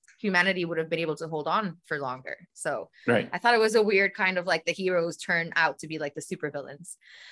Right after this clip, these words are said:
Speaker 1: And then something else
Speaker 2: Mm-hmm,
Speaker 1: that
Speaker 2: mm-hmm.
Speaker 1: I found really compelling was that relationship between Wanda and Vision.
Speaker 2: Mm-hmm.
Speaker 1: Um, because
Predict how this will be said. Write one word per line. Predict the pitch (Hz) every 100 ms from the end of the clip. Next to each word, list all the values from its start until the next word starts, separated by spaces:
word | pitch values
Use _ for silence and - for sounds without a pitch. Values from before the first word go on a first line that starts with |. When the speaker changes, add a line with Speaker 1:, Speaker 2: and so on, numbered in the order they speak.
| - - -
Speaker 1:
And | 202 208
then | 208 208
something | - 233 233 220 -
else | 185 -
Speaker 2:
Mm-hmm, | -
Speaker 1:
that | 247 -
Speaker 2:
mm-hmm. | 202 190
Speaker 1:
I | _
found | - 185 185 160
really | 196 226 233 208
compelling | 208 190 - 220 233 196 170
was | 165 160
that | 165
relationship | 170 170 185 208 202 - 180 175
between | 175 185 165 160
Wanda | 165 170 165 156 -
and | 160 151 147 147
Vision. | 180 453 254 143 _ _ _ _ -
Speaker 2:
Mm-hmm. | 113 107 120 131
Speaker 1:
Um, | 151 185 175 170 165 - _ -
because | 202 202 170 165 170